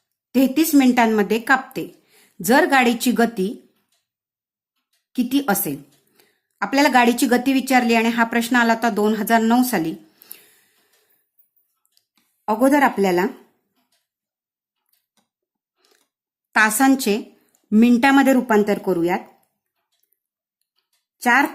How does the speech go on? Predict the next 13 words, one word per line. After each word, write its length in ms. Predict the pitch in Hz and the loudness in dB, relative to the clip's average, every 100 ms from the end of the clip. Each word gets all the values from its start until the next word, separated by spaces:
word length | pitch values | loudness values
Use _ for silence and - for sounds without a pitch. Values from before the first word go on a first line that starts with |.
| 214 | -2
तास 380 | 190 196 - - _ _ _ _ _ _ _ _ _ _ _ _ _ _ 247 | -2 -4 -8 -14 _ _ _ _ _ _ _ _ _ _ _ _ _ _ -4
तीस 280 | 277 - | -2 0
मिनिट 440 | 226 208 180 175 - _ _ _ _ _ - | 0 2 2 0 -6 _ _ _ _ _ -8
बरोबर 400 | 202 208 165 160 - - _ _ | -2 0 -2 -6 -12 -20 _ _
चार 200 | 220 214 214 | -2 0 0
तासाचे 380 | 233 226 220 220 | -2 -2 -4 -6
चार 320 | 226 208 202 | -2 -2 -2
गुणिले 360 | 196 208 208 220 | 0 0 0 -4
साठ 440 | - 262 262 - - _ _ _ - | -2 0 0 -4 -20 _ _ _ -14
अधिक 320 | 170 202 233 | -4 -2 -2
तीस 420 | 226 269 254 - | -4 -2 -2 0
मिनिटं, 380 | 190 151 151 156 - _ _ _ | 0 0 -4 -12 -16 _ _ _
म्हणजेच 340 | 185 190 254 | -2 0 0